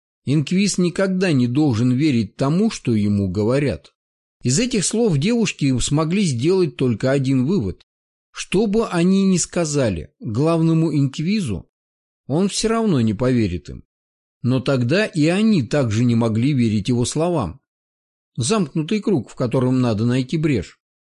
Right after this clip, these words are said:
Им сейчас не хватало остальных ребят. Не хватало Ваньки Малкина. Он наверняка что-нибудь придумал бы. Друзья даже не догадываются, как опасно теперь называться чужеземными посланцами.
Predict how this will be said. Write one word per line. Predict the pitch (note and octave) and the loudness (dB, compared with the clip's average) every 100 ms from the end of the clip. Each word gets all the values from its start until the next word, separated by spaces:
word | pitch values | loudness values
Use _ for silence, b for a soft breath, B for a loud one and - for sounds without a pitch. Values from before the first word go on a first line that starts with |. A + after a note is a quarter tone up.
| _ _ - | _ _ -4
Им | E3+ A#3 | 0 2
сейчас | - F#3 E3+ B3+ C4+ E3+ | 2 -2 0 -2 -2 -2
не | C3+ | -2
хватало | D#3 D3+ G#3 G#3 D3+ | -2 -2 0 2 2
остальных | C3 - D3 D#3 C#3+ | 0 0 2 2 0
ребят. | F3 E3 G#2+ - _ _ _ _ _ | -2 0 -2 -4 _ _ _ _ _
Не | C#3 | -2
хватало | C#3+ F3 E3+ F#3+ F#3+ G#3+ | 0 0 0 0 0 -2
Ваньки | E3 F3 A3 B2+ C3 | -4 -2 0 0 0
Малкина. | B2+ E3 B2+ - F2 D2 - _ _ _ _ | 0 2 0 -2 -6 -8 -18 _ _ _ _
Он | D3+ G#3 | 0 2
наверняка | G#3+ A3 A3+ D4+ C#4 | 2 0 -2 -2 -2
что-нибудь | - A3+ A3+ D#3+ C#3 - | -2 -2 0 0 0 -2
придумал | F3 D#3+ C3 G2 E2+ | -2 0 0 0 -4
бы. | - - _ _ _ _ - | -10 -16 _ _ _ _ -4
Друзья | B2 D3+ C3+ F3+ | 0 2 2 0
даже | F3+ F3 D#3 | 0 0 0
не | F#3 F3+ | 0 0
догадываются, | G3+ G3+ A3+ D#3 A#2+ A#2 G2 A2 | -2 0 0 0 2 0 0 -4
как | C3 A2 | -4 -2
опасно | A#2 - F#3 - A#2+ | -2 -2 -2 -2 -2
теперь | G#2+ - D3+ | -2 0 0
называться | E3 A#2 G2 G2 B2 D3 A2+ | 2 0 0 -2 -2 -4 -6
чужеземными | A2 G2+ G2+ F#2+ G2+ G#2+ A2 | -4 -2 -2 -2 -2 0 -2
посланцами. | G2+ C#3 - E3+ A#2+ - D2+ B1 | -4 -6 -4 -2 -2 -4 -10 -12